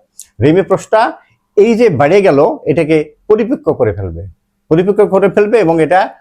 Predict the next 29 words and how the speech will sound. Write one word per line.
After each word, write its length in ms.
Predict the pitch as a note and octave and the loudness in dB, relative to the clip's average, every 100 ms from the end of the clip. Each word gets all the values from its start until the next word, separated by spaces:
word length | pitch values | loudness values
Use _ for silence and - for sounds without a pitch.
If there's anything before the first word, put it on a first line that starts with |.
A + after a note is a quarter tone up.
| - | -4
ওভুলেশনেও 560 | F#3+ B3 B3 - E3 C#3 | -2 0 0 0 -2 -2
সাহায্য 360 | A#2 F#2+ G2 | -4 -4 -6
করে। 200 | - E2 F#2+ _ _ _ _ _ _ _ | -10 -16 -20 _ _ _ _ _ _ _
তারপর 500 | - G3 G3 A#3+ E4+ - - _ _ - | 0 0 2 0 0 -8 -20 _ _ -6
তখন 240 | G3 G#3 B3 | -2 0 0
আমরা 200 | A#3 A#3 | 0 0
কিন্তু 200 | A3 G3+ | 0 0
অনেক 140 | F3 | -2
সময়, 360 | E3+ F3+ D#3 G#3+ - _ _ | -4 -2 0 -2 -12 _ _
এ, 120 | B2+ | -4
হিট 380 | A#2 D#3 F3 - | 0 -2 -2 -2
চলে 200 | F3 C3 | 0 0
আসে, 360 | A2+ - F2+ D#2 _ - | -2 -4 -14 -16 _ -6
রেমিপ্রোস্ট 440 | A#2 F#3+ G3+ G3+ D#3+ | 0 0 0 -2 2
দেওয়ার 240 | D3+ C#3 | 0 0
পরের 320 | - C#3 F3 | -2 -2 -2
দিন 240 | F#3 F#3 D#3+ | -2 -2 -2
আমরা 200 | B2+ B2 | -2 -2
দেখবো 280 | A#2 A#2 B2+ | -2 -2 -2
যে 100 | D#3+ | -2
হিট 300 | A2+ A#2 - | -4 -8 -8
চলে 200 | G2+ G2 | -8 -8
আসছে, 340 | - _ G2 _ _ _ | -14 _ -20 _ _ _
বা 100 | B2+ | -6
তারপরের 400 | - D3+ D#3 C3+ | -2 -2 0 -2
দিন 120 | B2+ | -2
হিট 160 | A2 G#2+ - | -4 -6 -8
চলে 180 | G#2 | -10
আসছে। 380 | G2+ - - _ | -10 -14 -20 _